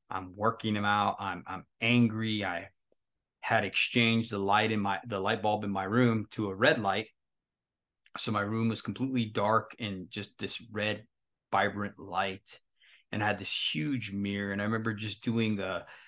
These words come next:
Arnold presses until I couldn't even lift my shoulders anymore. I just sat there and I'm listening to this music. You know, I had some friends that were dirt heads. We called them, they were heavy metal rockers, right?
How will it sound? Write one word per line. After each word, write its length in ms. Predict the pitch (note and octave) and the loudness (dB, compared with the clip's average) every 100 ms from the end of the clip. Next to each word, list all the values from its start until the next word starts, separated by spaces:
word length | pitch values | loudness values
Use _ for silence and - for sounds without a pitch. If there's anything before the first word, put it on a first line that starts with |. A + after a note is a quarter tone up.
| - - | -8 2
Arnold 400 | A#2+ C3 A#2 - | 6 6 4 2
presses 680 | A#2+ G2 - E2+ E2 - - - | 0 0 0 -4 -8 -8 -10 -12
until 340 | G2 - A2+ | -6 2 2
I 80 | G#2 | 2
couldn't 220 | - B2 | 2 2
even 160 | A2 G2+ | 4 0
lift 200 | G#2 - | -2 -2
my 100 | F#2 | -4
shoulders 540 | - G#2 G2+ G2 F#2+ | -2 -2 -2 -4 -6
anymore. 320 | G2 F2 F2 F2+ | -6 -8 -8 -8
I 80 | |
just 300 | F#2 - - | -4 -2 0
sat 300 | - G#2 G2 | 4 4 2
there 120 | - G2+ | 0 -2
and 100 | G2 | -2
I'm 160 | G2 | -4
listening 360 | G#2 - G#2 G2 | -4 -4 -4 -6
to 120 | - | -8
this 240 | G2 F#2 G2 | -8 -8 -8
music. 520 | F#2+ F#2+ F#2 F#2 - | -8 -8 -8 -8 -6
You 60 | |
know, 60 | G2+ | -4
I 120 | G2+ | -2
had 140 | G2 - | -4 -6
some 100 | F#2 | -8
friends 320 | G2+ G2 F#2+ | -6 -4 -4
that 80 | F2+ | -8
were 120 | F2 | -6
dirt 220 | G2 G2+ | -4 -4
heads. 280 | G2 F#2 F#2 | -4 -8 -10
We 60 | F2 | -12
called 320 | - F#2+ F#2+ | -6 -4 -4
them, 60 | F#2 | -6
they 80 | |
were 180 | F2+ F2+ - _ - - - | -6 -8 -14 _ -20 -6 2
heavy 160 | D#3 | 6
metal 220 | C#3 A#2+ | 6 8
rockers, 500 | A2 G2+ G2 F#2+ F2+ | 8 6 4 -2 -6
right? 280 | F#2 G2+ G2 | -2 -2 -2